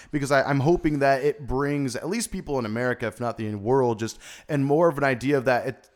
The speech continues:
American cinema isn't always the best thing ever. Like, there is international cinema happening that is brilliant. And there's probably so many films that are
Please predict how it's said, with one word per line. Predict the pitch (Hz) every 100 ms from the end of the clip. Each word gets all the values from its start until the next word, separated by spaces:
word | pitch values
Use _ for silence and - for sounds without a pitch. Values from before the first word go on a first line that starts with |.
| _
American | 147 156 185 190 156
cinema | 131 147 135 120 117 110
isn't | - 143 123 127
always | - 131 123 117 95
the | 107
best | 113 107 -
thing | 110 107
ever. | 113 107 113
Like, | 117 117 - - -
there | 156 160
is | 156 -
international | 170 156 139 143 143 - 131
cinema | - 131 127 110
happening | 127 127 117 113 110 - - _
that | 131 135 127
is | 135 101
brilliant. | 117 131 147 107 104
And | 135
there's | 135 170
probably | - 180 156
so | - 180
many | 160 135
films | 147 143 127 107 - _
that | 139 143
are | 143 135